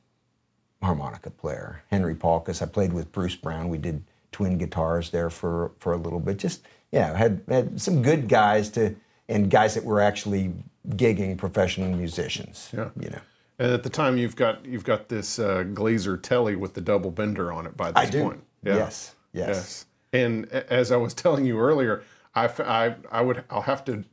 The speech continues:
Speaker 2: dig this up again, but I found hee-haw footage of you playing with Mel, playing that to, that, uh, Sunburst Glazer Telly with the benders on it. So,
Speaker 1: I
Speaker 2: and,
Speaker 1: would
Speaker 2: and
Speaker 1: love to see, you know,
Speaker 2: Yeah, I'll, I'll
Speaker 1: I
Speaker 2: have
Speaker 1: don't
Speaker 2: to do some
Speaker 1: remember
Speaker 2: digging.
Speaker 1: doing hee-haw with Mel.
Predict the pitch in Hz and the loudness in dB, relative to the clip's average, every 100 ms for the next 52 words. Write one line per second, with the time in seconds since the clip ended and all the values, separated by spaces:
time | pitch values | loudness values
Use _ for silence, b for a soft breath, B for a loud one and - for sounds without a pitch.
0 | 113 135 113 107 - 127 - - 107 92 | -2 0 0 -2 2 2 2 -6 -10 -10
1 | 117 101 - 139 117 101 202 196 110 98 | -4 -4 0 0 0 -4 -6 -2 0 0
2 | 95 - 101 98 87 - b b b 104 | -2 -6 -6 -6 -6 -10 b b b 2
3 | 113 - 139 143 131 110 107 120 107 104 | 2 4 4 4 2 -2 -4 -2 2 4
4 | 101 B B _ - 131 127 113 107 - | 2 B B _ 0 2 2 0 -2 -4
5 | 131 98 - - 107 107 113 104 90 - | -6 -6 -8 -2 0 0 0 0 0 0
6 | 120 113 104 98 - - 113 117 95 92 | 2 2 0 -2 -6 -4 -2 0 -2 -4
7 | - 123 104 95 95 92 113 110 95 90 | 0 2 2 -4 -8 -6 -4 -4 -6 -10
8 | 87 82 - _ _ - 92 b b b | -10 -12 -16 _ _ -6 -6 b b b
9 | - 139 220 214 135 104 143 160 127 - | 2 4 4 4 0 0 0 0 0 0
10 | 131 147 156 147 107 110 92 - 117 139 | 2 4 4 2 0 -2 -2 -2 0 0
11 | - - - - 190 214 143 139 147 202 | -4 2 4 6 4 4 2 4 4 4
12 | 127 113 110 90 95 98 92 82 78 85 | 2 2 0 -2 -2 -2 2 0 0 -8
13 | - 76 65 - | -8 -8 -8 -10